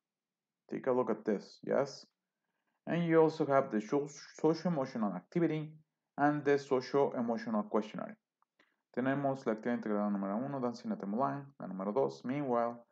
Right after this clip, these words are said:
la actividad formativa, What Are They Doing?, la número dos,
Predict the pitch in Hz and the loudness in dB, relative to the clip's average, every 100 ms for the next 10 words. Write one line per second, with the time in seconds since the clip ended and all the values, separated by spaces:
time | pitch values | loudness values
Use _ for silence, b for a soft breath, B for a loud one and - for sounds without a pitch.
0 | _ _ _ - 135 139 135 123 113 110 | _ _ _ -4 2 2 2 0 -2 0
1 | 120 110 110 110 - 104 101 113 143 123 | 0 2 2 0 -2 -4 -4 -4 -2 -2
2 | 123 123 _ _ _ _ _ - 123 135 | -4 -10 _ _ _ _ _ -4 -2 2
3 | 127 117 135 139 - - | 2 4 2 0 -6 -18